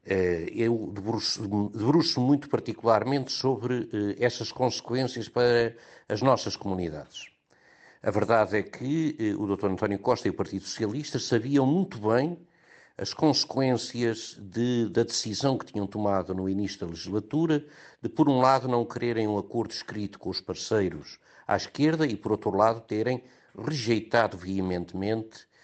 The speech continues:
eh, eventual, os eventuais acordos mais à direita, nomeadamente com o P S T, com, com, com o C D S ou até com outros partidos. E vi-,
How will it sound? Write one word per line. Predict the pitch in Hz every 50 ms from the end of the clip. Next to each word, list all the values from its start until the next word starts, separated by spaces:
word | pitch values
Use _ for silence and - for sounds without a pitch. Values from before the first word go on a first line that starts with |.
| - - - - _ _ -
eh, | 104 101 101 101 104 -
eventual, | 139 131 123 113 92 107 139 165 165 160 151 127 - - 110 104 92 107 117 117 117 117 110 104 98 92 90 87 82
os | 98 110 101 98
eventuais | 104 101 95 120 120 113 104 - 104 104 104 101 98 -
acordos | 95 90 - - 101 107 104 98 90 92 87
mais | 95 98 101 101 87 92
à | 95
direita, | 87 90 87 85 98 101 104 101 - 90
nomeadamente | 87 85 87 87 90 87 87 90 87 90 95 98 98 92 - - _ _ - - - - - _
com | - 110 107
o | -
P | - 101
S | 95 87 - - -
T, | - 98 90
com, | 82 - - - 85 82 - _
com, | - 107 101 92
com | - - 120 120 107
o | 95
C | - - 101
D | 82 85 85 85 98
S | 107 104 - -
ou | 120 127
até | 127 - 147 131
com | - 117
outros | 107 101 101 - - -
partidos. | - 95 - - 92 - - - - - - _ _ _ _ _ _ _ _ _ _ _ _ _ _ _ - _
E | - 98
vi-, | 98 107 104 -